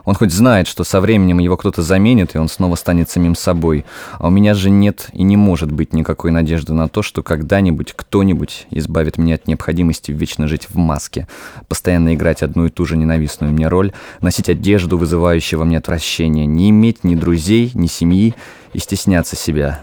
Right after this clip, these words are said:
даже в кругу близкой родни. Все еще в значительной степени осложняется постоянным и сильным влечением к женщине, влечением, которое почти не имеет никакой разрядки, и этим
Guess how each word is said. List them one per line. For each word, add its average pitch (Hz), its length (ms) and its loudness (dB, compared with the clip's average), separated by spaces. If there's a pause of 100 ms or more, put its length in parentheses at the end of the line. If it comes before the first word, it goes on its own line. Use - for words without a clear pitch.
даже 78 260 -4
в - 60 -12
кругу 90 240 0
близкой 82 320 -4
родни. 78 400 -2 (340)
Все - 240 -2
еще 123 220 2
в - 20 0
значительной 110 460 2
степени 107 420 0
осложняется 104 640 0
постоянным 101 640 2
и 90 60 2
сильным 95 340 2
влечением 90 500 2
к 85 60 -4
женщине, 80 640 -2 (120)
влечением, 95 480 2
которое 98 240 -2
почти - 340 -4
не 110 140 4
имеет 98 240 2
никакой 87 340 -2
разрядки, 82 560 -2
и 76 60 -4
этим 80 260 -4